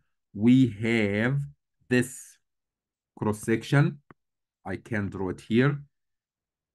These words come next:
This is the x-axis, and this is the y-axis. Your dimensions, point four meter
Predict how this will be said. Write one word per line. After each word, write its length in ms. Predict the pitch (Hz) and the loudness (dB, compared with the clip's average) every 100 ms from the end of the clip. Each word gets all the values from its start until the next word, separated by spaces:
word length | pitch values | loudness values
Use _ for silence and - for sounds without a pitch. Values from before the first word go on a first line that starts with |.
| _ _ _ _ _ _ _ _ _ _ _ _ _ _ _ - _ _ _ _ _ _ _ _ _ _ _ _ _ - - - | _ _ _ _ _ _ _ _ _ _ _ _ _ _ _ -20 _ _ _ _ _ _ _ _ _ _ _ _ _ -20 -20 -8
This 280 | 95 117 113 | -2 0 0
is 140 | 87 | -2
the 120 | 92 | -4
x-axis, 840 | 87 - - - 113 - 147 147 147 - _ _ _ _ _ _ _ - | -4 -6 -6 -2 -2 0 0 0 -4 -18 _ _ _ _ _ _ _ -10
and 220 | 95 92 | -6 0
this 220 | 104 104 | 0 0
is 160 | 95 90 | -6 -4
the 100 | 90 | 0
y-axis. 1040 | 98 101 92 - 101 113 - 143 147 - _ _ _ - _ _ _ _ | 2 2 2 0 0 0 4 4 4 0 _ _ _ -20 _ _ _ _
Your 460 | 95 107 120 113 107 | 2 6 8 8 6
dimensions, 1000 | - 98 95 101 110 107 101 92 - - _ | 0 -2 2 4 4 4 -2 -8 -12 -20 _
point 500 | - 117 110 90 90 | -6 0 2 2 -2
four 360 | 85 107 104 85 | -2 2 4 2
meter 640 | 90 101 120 135 139 143 | 0 2 2 4 2 2